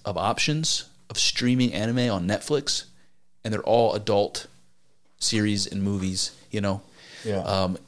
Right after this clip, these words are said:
Speaker 1: there's lots and lots. It seems like it's really popular. When I was growing up, it was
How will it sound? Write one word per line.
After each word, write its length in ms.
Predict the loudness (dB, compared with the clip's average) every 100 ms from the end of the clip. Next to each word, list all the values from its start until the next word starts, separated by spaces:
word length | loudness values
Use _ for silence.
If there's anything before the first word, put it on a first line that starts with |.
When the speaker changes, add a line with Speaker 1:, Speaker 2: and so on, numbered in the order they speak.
| -20 -20 -8
Speaker 1:
there's 160 | -6
lots 380 | 0 0 0 0
and 80 | -2
lots. 240 | -2 -2 -2
It 120 | 0
seems 300 | 0 2 0
like 160 | -2 -4
it's 220 | -6 -4
really 280 | 0 2 2
popular. 420 | 2 0 -2 -8
When 160 | -8 -2
I 100 | 2
was 120 | 2
growing 240 | 4 2
up, 160 | 2 -2
it 60 | -8
was 120 | -10